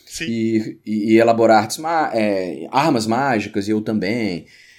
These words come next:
Speaker 2: É, trabalhar o altar como se, esse exercício quase que de jardinagem, né?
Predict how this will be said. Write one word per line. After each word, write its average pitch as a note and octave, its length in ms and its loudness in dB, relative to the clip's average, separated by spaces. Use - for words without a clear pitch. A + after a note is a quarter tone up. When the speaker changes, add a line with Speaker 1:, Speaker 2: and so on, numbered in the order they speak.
Speaker 2:
É, F#2 160 -6
trabalhar G#2+ 420 4
o B2 100 6
altar A2+ 540 2
como G#2+ 180 0
se, G#2 220 -4
esse G#2+ 160 -6
exercício G#2 400 -4
quase A2+ 260 0
que G#2+ 100 -2
de F#2 100 -12
jardinagem, F#2+ 880 -2
né? G#2+ 280 -4